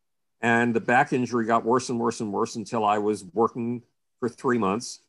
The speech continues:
out of my bed, naked under a sheet with a hospital tray table hovering above me with three out of my seven Rolodexes.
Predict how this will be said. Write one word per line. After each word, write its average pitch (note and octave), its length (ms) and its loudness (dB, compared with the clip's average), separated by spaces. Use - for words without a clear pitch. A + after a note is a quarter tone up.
out A2 120 4
of A2+ 80 2
my B2 180 2
bed, F#2 360 2
naked A#2+ 360 2
under A#2 320 0
a G2+ 40 0
sheet A#2 400 -4
with A2 220 2
a G#2+ 140 0
hospital A2+ 480 0
tray D3+ 260 0
table G2+ 400 0
hovering F#2+ 380 0
above F2+ 280 -2
me A2+ 140 -4
with A#2 300 -8
three A2 200 -4
out A2 100 -2
of G2+ 40 -6
my G#2 120 -6
seven G#2 360 -8
Rolodexes. B2+ 800 -4